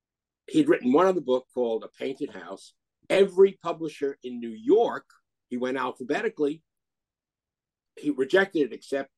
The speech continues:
Wyndham Press. So he was at W already. They published that book. So he was basically a nobody at that point. My question is,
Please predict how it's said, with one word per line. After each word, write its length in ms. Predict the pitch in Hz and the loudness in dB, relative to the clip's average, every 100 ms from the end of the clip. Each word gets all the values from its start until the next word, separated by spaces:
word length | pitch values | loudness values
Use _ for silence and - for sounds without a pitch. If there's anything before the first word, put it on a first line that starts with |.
| _ | _
Wyndham 540 | 98 113 175 165 127 | -6 -2 0 -2 -6
Press. 540 | 107 147 117 - - - | -6 -6 -6 -8 -20 -20
So 240 | _ - 110 | _ -8 -6
he 140 | 120 | -4
was 140 | 120 113 | -6 -6
at 160 | 110 | -4
W 420 | 143 143 139 95 | -4 -2 -2 -4
already. 420 | 87 87 85 90 - _ _ _ _ _ | -8 -12 -14 -16 -18 _ _ _ _ _
They 440 | 123 139 139 123 - _ | 2 4 4 -2 -16 _
published 360 | 127 107 101 - | -10 -8 -10 -8
that 200 | 98 - | -10 -10
book. 220 | 98 85 _ _ _ | -14 -14 _ _ _
So 180 | - 135 | -4 0
he 160 | 202 247 | 0 0
was 180 | 214 | 0
basically 520 | - 147 143 123 117 113 | 2 2 2 -2 -2 0
a 40 | |
nobody 500 | 110 113 101 90 87 | 0 -2 -2 -10 -10
at 140 | 87 | -10
that 160 | 98 90 - | -12 -14 -6
point. 280 | 110 90 82 _ _ _ _ _ _ - _ - | -6 -6 -10 _ _ _ _ _ _ -20 _ 0
My 220 | 214 269 | 4 4
question 420 | 208 165 - 147 | 4 2 0 0
is, 180 | 131 | 0